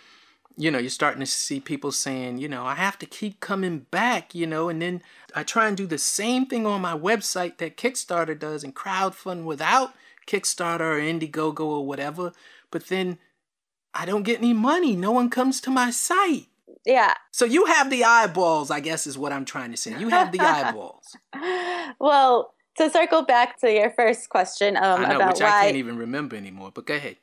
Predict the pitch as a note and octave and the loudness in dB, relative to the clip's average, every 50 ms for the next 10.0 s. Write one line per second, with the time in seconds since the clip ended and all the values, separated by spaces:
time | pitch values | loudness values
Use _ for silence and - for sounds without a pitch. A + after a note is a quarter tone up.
0 | _ _ _ A3+ A3+ A#3+ A3+ F#3+ - G3 G#3+ G#3+ G#3 F#3+ G3+ A#3+ C#4 D#4 D#4 D#4 | _ _ _ 2 4 4 4 4 2 -2 0 0 0 2 4 4 4 2 4 4
1 | B3 G#3+ G3 F#3+ F#3 F#3+ G#3 F#3+ - - G#3 F#3+ F#3+ F#3+ - F#3+ F#3 F3 F3 F#3 | 4 4 6 4 4 2 0 -2 0 0 2 2 2 2 0 0 2 2 2 2
2 | F#3+ - _ - _ _ _ _ B3+ D4+ D#4+ E4+ F4 F#4 F4+ E4+ E4 C4 B3 A3+ | 0 -4 _ -20 _ _ _ _ 4 4 6 6 4 4 4 4 4 4 4 2
3 | A3 G#3 G#3+ - - - _ - A#3 B3 C4+ C4 - - - - - C4 A#3+ - | 2 0 -2 -4 -8 -8 _ 0 2 2 2 2 -2 -10 -14 -4 -2 0 2 4
4 | A#3+ A#3 A3 - A3+ G#3 G3 F#3+ F#3 F#3+ - G#3 F#3+ F#3 - - - G3 G3 F#3+ | 2 4 4 2 2 4 4 4 4 2 2 2 4 4 2 2 2 4 4 6
5 | F#3 F#3 F#3 F#3 F3+ - _ _ - - C4 C4 C4 - A3 G3+ G3 F#3+ - - | 6 6 4 4 2 -2 _ _ 2 2 2 4 4 0 2 2 2 0 0 0
6 | F#3 F3 E3+ F3+ - F3+ F3 E3 E3+ - - F#3 - - G3+ G3 F#3+ F#3 F#3 G3 | 0 2 2 2 2 2 2 2 2 2 0 0 2 2 2 2 2 2 2 2
7 | F3 F3+ D#3+ - E3+ E3 - - D#3+ D#3+ D#3+ - F#3 F3+ F3+ F3 F3+ F3+ F3+ - | 2 2 2 2 2 2 2 2 2 2 2 2 0 2 2 4 4 2 2 2
8 | F3+ F#3+ - - - E3+ - - G3+ F3+ F3+ F#3 - F#3 D#3+ C#3+ D#3 D#3 - F3+ | 2 0 2 0 -2 -2 0 0 2 2 2 2 2 0 2 2 2 0 0 -2
9 | F3 - - E3+ D#3+ F3+ F#3 - - - - - _ _ - C#4 B3+ G#3 - - | -2 0 2 2 2 2 0 -4 -14 -18 -20 -20 _ _ 2 4 4 4 2 -2